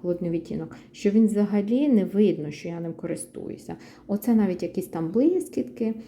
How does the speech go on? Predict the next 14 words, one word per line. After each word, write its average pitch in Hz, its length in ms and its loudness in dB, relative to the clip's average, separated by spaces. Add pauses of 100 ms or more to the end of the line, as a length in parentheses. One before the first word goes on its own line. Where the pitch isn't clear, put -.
(260)
А, 170 440 -4 (100)
тут 339 240 -4
різні, 247 380 6 (180)
різні 220 380 2
текстури, 240 840 0 (180)
але 220 240 0
якість 262 540 2
цих 196 180 2 (340)
<laughs> 180 380 -4
текстур, 156 520 -4 (440)
вона 226 560 2
доволі 214 440 2
така 202 760 0 (260)
дивна. 147 560 -4